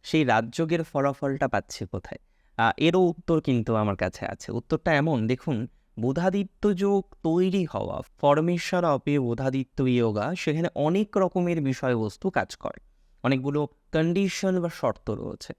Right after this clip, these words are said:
আর যার একদম প্রাথমিক শর্ত হলো রবি এবং বুধকে যে রাশিতে অবস্থান করবে, সেই রাশিটি এই দুটো প্ল্যানেটেরই কমফোর্টেবল একটা সাইন হতে হবে। Either সেখানে রবির রাশি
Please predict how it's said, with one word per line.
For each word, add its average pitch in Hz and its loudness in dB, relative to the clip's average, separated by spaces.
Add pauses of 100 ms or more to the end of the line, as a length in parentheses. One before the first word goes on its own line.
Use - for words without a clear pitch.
(240)
আর 127 0
যার 156 4
একদম 170 0
প্রাথমিক 185 0
শর্ত - -4
হলো 160 -2
রবি 143 0
এবং 160 -2
বুধকে 120 -4 (280)
যে 123 2
রাশিতে 117 0
অবস্থান 123 0
করবে, 170 -2 (300)
সেই 156 0
রাশিটি 170 0
এই 180 2
দুটো 160 -2
প্ল্যানেটেরই 160 0
কমফোর্টেবল 156 0
একটা 110 -4
সাইন 101 -2
হতে 101 -4
হবে। 95 -4 (320)
Either 143 2
সেখানে 151 -2
রবির 139 -2 (100)
রাশি 127 -2